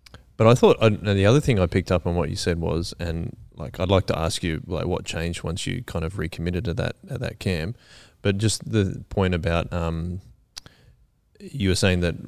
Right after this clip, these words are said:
when you came to Soul Revival at a particular time, you n-, noticed that people were living as Christians as all of their life, not really switching off, just, um, like,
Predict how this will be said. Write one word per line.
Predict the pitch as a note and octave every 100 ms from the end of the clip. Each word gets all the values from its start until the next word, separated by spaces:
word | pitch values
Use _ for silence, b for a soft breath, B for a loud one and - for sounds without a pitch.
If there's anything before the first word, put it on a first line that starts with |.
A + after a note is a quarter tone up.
| - - -
when | G2+
you | F#2
came | F#2 E2+
to |
Soul | E2+ E2+
Revival | D#2+ E2+ F#2+ D#2+ E2 F2
at | E2+
a | D#2+ -
particular | F2 E2+ E2 E2 E2
time, | E2+ D#2+ D#2 -
you | F2+
n-, | E2
noticed | F#2 F2+ D#2+ -
that | -
people | F2+ E2
were | D#2+
living | D#2 E2 E2
as | D2+
Christians | - - F2+ E2+ E2 - - - _ _ _ _
as | - F#2
all | - F2+
of | F#2
their | F#2+
life, | G2 C#3 -
not | F#2
really | F2+ E2
switching | - F2+ F2 E2+
off, | D#2+ -
just, | - - -
um, | F#2+ C#2 -
like, | F#2+